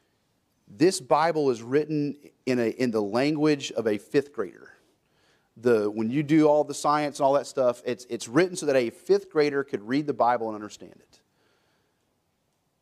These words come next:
Every one of you as adults is beyond the fifth grade at this point in time in your life.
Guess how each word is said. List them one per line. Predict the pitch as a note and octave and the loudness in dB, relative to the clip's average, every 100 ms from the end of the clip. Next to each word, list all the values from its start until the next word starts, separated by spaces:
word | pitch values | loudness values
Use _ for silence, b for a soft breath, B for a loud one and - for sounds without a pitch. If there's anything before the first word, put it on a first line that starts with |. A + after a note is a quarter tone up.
| _ _ _ _ _ _ _ | _ _ _ _ _ _ _
Every | C#3+ E3+ | -4 0
one | F3 | 0
of | D#3+ | 0
you | D#3+ | -2
as | C3+ | -2
adults | A#2+ D3+ A2+ - - _ _ _ _ _ _ - | 0 0 -2 -8 -14 _ _ _ _ _ _ -6
is | C3 | -4
beyond | G2+ C3+ C#3+ C#3+ | -4 -4 -2 -4
the | |
fifth | C3+ C#3 - | -4 -6 -2
grade | C3+ B2+ | -2 -2
at | G#2+ | -6
this | - | -16
point | - A2+ | -10 -10
in | - | -6
time | A#2+ A2 | -4 -4
in | |
your | G#2 | -4
life. | G2+ F#2+ - _ | -2 -2 -6 _